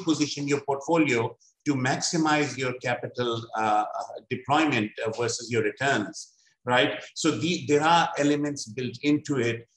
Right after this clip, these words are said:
which at the moment, uh, you know, banks, maybe some banks do, some banks don't, uh, to varying degrees, but certainly not with the kind of discipline that this will impose. So you will have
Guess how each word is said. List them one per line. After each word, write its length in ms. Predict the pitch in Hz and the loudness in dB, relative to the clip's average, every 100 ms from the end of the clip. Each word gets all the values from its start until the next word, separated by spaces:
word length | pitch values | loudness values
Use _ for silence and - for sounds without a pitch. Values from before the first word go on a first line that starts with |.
| _ | _
which 300 | 127 139 - | -2 -2 2
at 200 | 143 143 | 2 2
the 80 | 165 | 2
moment, 800 | 156 151 160 180 143 113 113 - _ _ | 2 4 4 4 4 0 -2 -10 _ _
uh, 280 | 117 120 120 - | 2 4 2 0
you 100 | 139 | -2
know, 360 | 147 131 107 - | -2 -2 -6 -4
banks, 680 | 131 151 160 - - - _ _ - | 0 0 0 -4 -6 -14 _ _ -6
maybe 260 | 127 156 | 0 2
some 280 | 180 165 160 | 2 0 2
banks 320 | 151 151 151 | 2 0 -2
do, 240 | 117 151 165 | -2 -2 -2
some 220 | 156 147 | -4 -2
banks 340 | 143 143 117 | -2 -2 -6
don't, 340 | 117 135 147 147 _ | -4 0 0 -2 _
uh, 200 | 123 120 117 | -2 -2 -2
to 100 | 123 | -6
varying 420 | 117 131 143 131 | -2 0 0 -2
degrees, 600 | 113 113 135 156 156 - - - - - | -6 -4 2 4 4 -4 -14 -20 -8 0
but 120 | 135 | 0
certainly 600 | - 170 175 175 170 139 | 2 2 2 2 2 2
not 260 | 139 143 | -2 -2
with 160 | 135 120 | -4 -4
the 100 | 127 | -8
kind 300 | - 135 131 | -4 -4 -4
of 140 | 113 | -4
discipline 560 | 131 123 - - 135 113 | -2 0 -2 -4 -4 0
that 160 | 107 - | 0 0
this 200 | 104 - | -4 -2
will 100 | 101 | -2
impose. 680 | 101 - 107 - - - - | -2 0 0 0 -8 -14 -16
So 140 | - 123 | -4 0
you 200 | 117 147 | 4 6
will 140 | 147 | 6
have 420 | 139 143 156 - | 6 4 2 -2